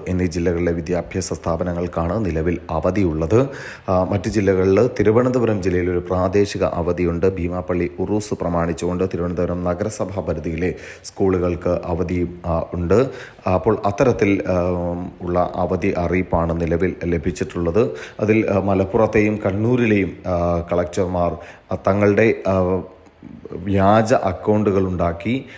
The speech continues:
അവധി അറിയിപ്പ് പ്രചരിപ്പിച്ചു എന്നുള്ള പരാതി ഉന്നയിച്ചിട്ടുണ്ട്. അതിനെതിരെ നിയമ നടപടി സ്വീകരിക്കും എന്നും അറിയിച്ചിട്ടുണ്ട്. അപ്പോൾ നിലവിൽ നാല് ജില്ലകളിൽ മാത്രമാണ് കളക്ടർമാർ ഇപ്പോൾ അവധി പ്രഖ്യാപിച്ചിട്ടുള്ളത്. ഇനി എന്തെങ്കിലും അറിയിപ്പുകൾ ലഭിക്കുകയാണെങ്കിൽ തീർച്ചയായിട്ടും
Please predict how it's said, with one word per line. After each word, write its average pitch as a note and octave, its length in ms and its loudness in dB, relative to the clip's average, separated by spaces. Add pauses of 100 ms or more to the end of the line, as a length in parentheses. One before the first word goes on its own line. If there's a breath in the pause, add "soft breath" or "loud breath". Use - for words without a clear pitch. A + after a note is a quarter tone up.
(180 loud breath)
അവധി F#2+ 540 0
അറിയിപ്പ് F2+ 500 0
പ്രചരിപ്പിച്ചു F2+ 680 -2
എന്നുള്ള F2 640 -2
പരാതി F#2 580 2
ഉന്നയിച്ചിട്ടുണ്ട്. F2 680 -4
അതിനെതിരെ E2+ 560 0
നിയമ F2 280 -2
നടപടി F2 340 -4
സ്വീകരിക്കും F2+ 640 -4
എന്നും E2 300 -6
അറിയിച്ചിട്ടുണ്ട്. F2 480 -2 (380 loud breath)
അപ്പോൾ F#2 160 0
നിലവിൽ F#2+ 360 2
നാല് G2 300 2
ജില്ലകളിൽ F2+ 480 0
മാത്രമാണ് E2+ 760 -2
കളക്ടർമാർ E2+ 640 -4
ഇപ്പോൾ E2 360 -4
അവധി F2 280 -4
പ്രഖ്യാപിച്ചിട്ടുള്ളത്. F2 1000 -2 (360 loud breath)
ഇനി A2+ 120 2
എന്തെങ്കിലും A#2+ 480 2
അറിയിപ്പുകൾ F2+ 420 0
ലഭിക്കുകയാണെങ്കിൽ F2 960 -2
തീർച്ചയായിട്ടും E2+ 600 -4